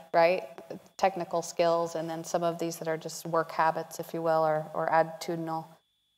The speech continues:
What do you think education systems could be doing to better align with your future workforce needs? And maybe if any of you have examples of some ways that you've partnered actively with training providers to help build some of this into the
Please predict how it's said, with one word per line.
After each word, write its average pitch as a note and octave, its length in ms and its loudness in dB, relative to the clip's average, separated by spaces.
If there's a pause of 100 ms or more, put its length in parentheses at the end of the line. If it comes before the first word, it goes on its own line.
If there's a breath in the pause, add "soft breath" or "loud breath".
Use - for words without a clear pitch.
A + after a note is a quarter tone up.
(100)
What G3 200 8
do E4 80 4
you E4 120 4
think B3 220 2
education F3+ 800 4
systems F3+ 640 -2
could F3+ 300 -2
be F3 140 -2
doing E3 400 0
to - 120 -6
better E3 380 4
align D#3 720 -2 (320)
with E3+ 180 0
your E3 220 6
future E3 420 -4
workforce D3+ 640 -2
needs? - 440 -16 (400)
And F#3+ 120 2
maybe A3+ 280 4
if F#3+ 180 0
any G3 160 0
of F#3+ 80 -2
you F#3 100 -2
have F3 220 2
examples E3+ 580 -4
of E3 140 -4
some F3 220 -6
ways E3+ 300 -2
that - 160 -8
you've E3+ 340 -6
partnered E3 500 -2
actively D#3 760 -6 (460)
with F3 460 2 (100)
training F3 300 -2
providers D#3+ 760 2
to - 80 -6
help D#3+ 340 -2
build D#3 300 -4
some E3 240 -6
of D#3 140 -10
this D3+ 180 -6
into D#3 220 -12
the D#3+ 80 -20